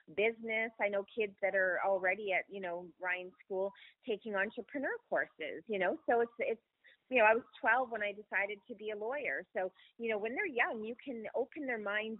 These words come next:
up and, t-, you know, show them the possibilities, which is really exciting, you know, even at these young ages.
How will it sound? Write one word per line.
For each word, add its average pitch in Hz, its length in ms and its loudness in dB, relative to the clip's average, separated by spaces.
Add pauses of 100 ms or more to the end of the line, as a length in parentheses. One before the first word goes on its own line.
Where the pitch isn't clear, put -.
up 185 240 4
and, 196 180 -6
t-, - 300 -10
you 233 80 -2
know, 196 140 0 (200)
show 226 300 4
them 185 240 -2
the 175 160 -4
possibilities, 180 800 -2
which 190 220 -2
is 196 100 -6 (320)
really 311 320 10
exciting, 208 680 4
you 180 80 -2
know, 175 220 2
even 254 240 -6
at 214 240 2 (160)
these 226 180 -6
young 208 300 4
ages. 196 540 -4